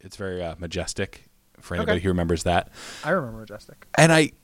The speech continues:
Speaker 1: I kinda like it, but also they'll pull bullshit like, "Oh, this is clearly backmasked audio that I'm hearing." And then when
Speaker 2: Mm-hmm.
Speaker 1: you f-, like, load it up in Audacity and flip it around,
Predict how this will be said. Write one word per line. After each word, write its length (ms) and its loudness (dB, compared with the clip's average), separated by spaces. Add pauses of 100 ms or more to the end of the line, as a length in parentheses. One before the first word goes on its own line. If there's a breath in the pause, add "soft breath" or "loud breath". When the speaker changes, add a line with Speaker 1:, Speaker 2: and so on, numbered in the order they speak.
(120)
Speaker 1:
I 160 6
kinda 520 6
like 300 10
it, 280 2
but 140 8
also 640 8
they'll 260 0
pull 240 2
bullshit 420 0
like, 320 -4 (540 soft breath)
"Oh, 120 12
this 200 4
is 100 0
clearly 340 4
backmasked 920 0 (180)
audio 360 6
that 100 -8
I'm 140 -8
hearing." 380 -8 (380 soft breath)
And 100 0
then 80 6
when 100 4
Speaker 2:
Mm-hmm. 60 6
Speaker 1:
you 260 2 (520)
f-, 220 -20
like, 240 -2 (180)
load 300 2
it 100 0
up 180 4
in 80 0
Audacity 540 0
and 120 -6
flip 200 -2
it 80 -4
around, 360 0